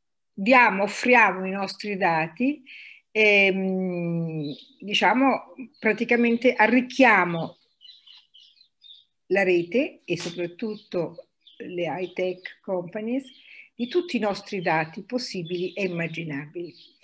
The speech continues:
Ora è chiaro che il consenso informato non ci basta più, perché questi dati nostri hanno comunque un valore economico, ma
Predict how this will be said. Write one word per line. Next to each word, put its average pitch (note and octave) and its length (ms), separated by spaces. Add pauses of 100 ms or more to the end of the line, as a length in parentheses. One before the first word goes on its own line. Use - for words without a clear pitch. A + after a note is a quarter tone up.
(520)
Ora D4+ 200
è B3+ 80
chiaro D4 320
che A#3 80
il G3 100
consenso A#3 480
informato G#3 580
non F#3+ 200
ci F#3 160
basta F3+ 340
più, A#3+ 260 (300)
perché G#3 320
questi G#3 260
dati A3 400 (260)
nostri F#3 640
hanno G#3 300
comunque B3+ 540
un F#3 200
valore F#3 460
economico, F3 840 (520)
ma G#3+ 300